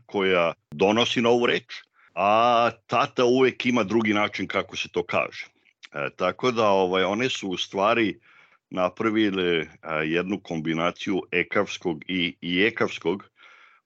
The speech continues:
ovaj, kako njima više odgovara. I, i vrlo često ovako u kući,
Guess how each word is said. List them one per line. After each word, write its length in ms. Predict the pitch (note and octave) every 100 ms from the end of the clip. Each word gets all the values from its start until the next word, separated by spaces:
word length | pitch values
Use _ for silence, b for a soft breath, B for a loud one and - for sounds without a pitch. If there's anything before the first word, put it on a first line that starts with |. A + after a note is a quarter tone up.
| -
ovaj, 420 | E2 E2 E2 D#2+
kako 360 | - A#2+ -
njima 260 | A2 A2 G#2+
više 320 | G2+ G2+ -
odgovara. 560 | F2+ D#2 D#2 C#2+ B1 - b _ _ D#2
I, 100 | E2
i 300 | E2 D#2 F2
vrlo 300 | G2 G#2+ F2+
često 500 | - A2 - - F2+
ovako 640 | E2+ E2 D#2+ E2+ - F2+
u 140 | E2+
kući, 640 | D#2 G2+ G2 - F2+ D#2+